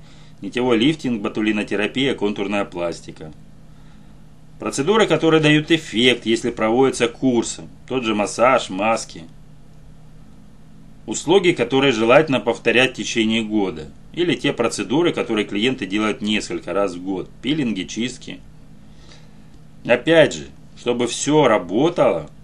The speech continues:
нужно грамотно подходить к этому вопросу. Анализировать целевую аудиторию, сегментировать её,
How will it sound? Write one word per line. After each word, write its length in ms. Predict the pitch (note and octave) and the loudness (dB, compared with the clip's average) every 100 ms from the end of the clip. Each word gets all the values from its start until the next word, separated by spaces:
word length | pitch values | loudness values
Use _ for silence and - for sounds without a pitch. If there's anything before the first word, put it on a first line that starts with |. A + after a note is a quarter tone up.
| - - - - | -20 -20 -20 -12
нужно 340 | G#2 A#2 A2+ G#2+ | -8 -2 0 0
грамотно 560 | F#2 A2+ C#3 C3+ A#2+ | 4 6 6 2 -2
подходить 580 | - G#2+ - G#2+ G#2 G2+ | -2 -4 -4 -2 -2 -2
к 60 | G#2 | -4
этому 340 | G2 G2+ G2 | -2 -2 -2
вопросу. 540 | G#2+ G#2+ G2 - - - - - - - - - - - - | -2 -2 -4 -6 -10 -20 -20 -20 -20 -20 -20 -20 -20 -20 -8
Анализировать 640 | G2 B2 B2 G3 F#3 B2 | -2 0 4 4 6 4
целевую 420 | - A#2 A#2 A#2+ | 2 2 4 4
аудиторию, 720 | G#2 F#2 - G#2+ A#2 G2+ E2 D2+ - - | 2 -2 -4 0 2 2 -2 -10 -20 -14
сегментировать 960 | - D#3 D#3 A#2 - G#2+ A#2+ A2 G2 | -8 -2 0 0 0 2 4 4 2
её, 340 | F#2 F2+ F2 | -6 -6 -6